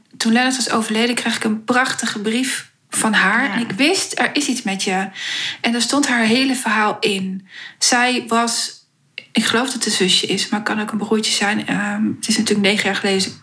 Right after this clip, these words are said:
Speaker 1: weet niet meer exact wat erin stond. Maar de strekking was, "Ik hoop dat jullie hiermee om kunnen gaan zoals mijn ouders dat ook hebben gedaan."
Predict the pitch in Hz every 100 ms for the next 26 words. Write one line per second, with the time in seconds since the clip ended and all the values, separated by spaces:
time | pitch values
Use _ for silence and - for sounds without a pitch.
0 | - 208 208 208 220 214 175 196 - 240
1 | 240 226 - 226 226 214 196 - - 254
2 | 269 269 269 285 294 - - - - 139
3 | 202 226 226 233 - 220 - 208 262 254
4 | 226 233 233 220 226 220 208 208 185 247
5 | 277 262 233 220 220 220 - 202 220 220
6 | 214 208 208 214 226 214 196 - 185 185